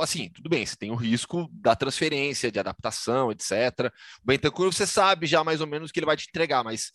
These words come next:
eu olho pro Bruno Guimarães e vejo um jogador com um potencial muito maior, mas muito maior, sabe? Pro Newcastle foi uma excelente contratação.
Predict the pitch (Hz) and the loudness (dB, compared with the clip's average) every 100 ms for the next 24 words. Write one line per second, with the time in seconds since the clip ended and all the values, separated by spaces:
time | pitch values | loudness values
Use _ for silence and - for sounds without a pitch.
0 | _ _ 127 135 180 170 139 143 135 127 | _ _ 2 4 4 2 0 -2 -2 -2
1 | 104 147 190 127 131 139 165 185 180 226 | 0 0 0 -2 -4 0 -2 -2 -8 -10
2 | 196 185 180 - 208 185 254 285 160 123 | -6 -4 0 0 -2 -10 -4 2 6 4
3 | - _ _ _ - 170 165 214 185 98 | 2 _ _ _ -18 -10 -4 -4 -4 -4
4 | 85 71 - _ _ _ _ _ _ 90 | -6 -8 -16 _ _ _ _ _ _ -10
5 | 87 80 - 113 165 196 - 123 180 233 | -8 -8 -4 4 6 6 4 4 4 0
6 | - 247 220 - 147 131 - 113 104 101 | -2 0 0 -2 -4 -6 -8 -8 -6 -6
7 | - 85 | -6 -8